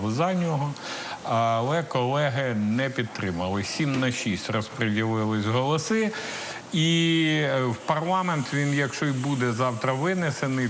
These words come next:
то в, з рекомендації комітету не підтримувати його, е, що, я думаю, призведе, що знову, ну,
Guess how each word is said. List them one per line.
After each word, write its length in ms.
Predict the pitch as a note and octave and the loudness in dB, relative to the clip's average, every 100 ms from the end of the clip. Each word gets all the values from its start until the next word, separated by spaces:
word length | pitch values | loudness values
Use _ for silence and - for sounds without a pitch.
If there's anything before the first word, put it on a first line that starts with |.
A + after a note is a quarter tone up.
| G#2+ | -2
то 100 | B2 | -2
в, 800 | A#2+ A2+ A2+ A2+ A2+ A2 G#2+ G#2 | 0 0 0 0 0 0 0 0
з 120 | G2+ | 0
рекомендації 840 | A#2 A#2 C3+ C#3 C3+ C#3 B2+ - A#2+ | -2 0 0 0 0 0 0 -2 -2
комітету 760 | A#2 B2 B2+ C3 D3+ C#3+ C3+ A#2 | 0 0 0 0 -2 -2 -2 0
не 300 | A2+ B2+ B2 | 0 0 0
підтримувати 960 | A#2+ G#2+ - G#2+ G2+ G2 G2 F#2 G#2 | -2 -4 -2 0 0 0 -2 -2 0
його, 480 | G2 A2 A#2+ F#3 G3+ - - - - - - A#2+ | 0 2 2 2 0 -4 -10 -10 -10 -12 -6 0
е, 640 | B2+ B2+ C3 B2+ B2 B2 A2+ | 2 2 2 2 2 0 -2
що, 260 | - D#3+ | 0 0
я 120 | E3 | 2
думаю, 360 | C3+ C#3+ D3 B2 | 0 0 0 0
призведе, 680 | A2 C#3 A#2+ C3+ C3+ D#3 C#3 | 0 0 0 0 0 0 0
що 220 | C3+ A2 | -2 -2
знову, 420 | A#2 C#3+ C3+ A#2+ | 0 0 0 0
ну, 280 | A#2+ C#3+ | 0 0